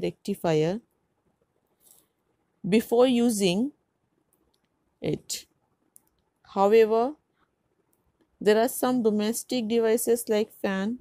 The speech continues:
fridge, air conditioner, induction heater, coil heater, et cetera, which run directly on A C.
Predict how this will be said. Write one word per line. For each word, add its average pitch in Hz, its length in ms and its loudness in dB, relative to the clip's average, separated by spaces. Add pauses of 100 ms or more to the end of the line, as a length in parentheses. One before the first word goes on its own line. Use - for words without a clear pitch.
(160)
fridge, 208 600 -2 (300)
air 190 140 0
conditioner, 202 800 -6 (680)
induction 196 600 -4
heater, 190 560 -4 (580)
coil 180 260 0
heater, 196 320 -2
et 185 220 -4
cetera, 180 500 -8 (760)
which - 260 -4
run 220 260 0
directly 190 600 -2
on 180 260 -2
A 143 120 -6
C. - 280 -10